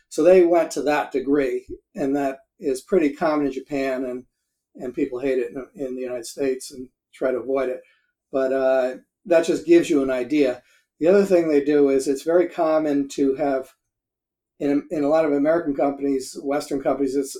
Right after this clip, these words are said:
not unusual to have a central maintenance pool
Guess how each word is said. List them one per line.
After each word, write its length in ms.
not 360
unusual 440
to 80
have 180
a 80
central 500
maintenance 420
pool 400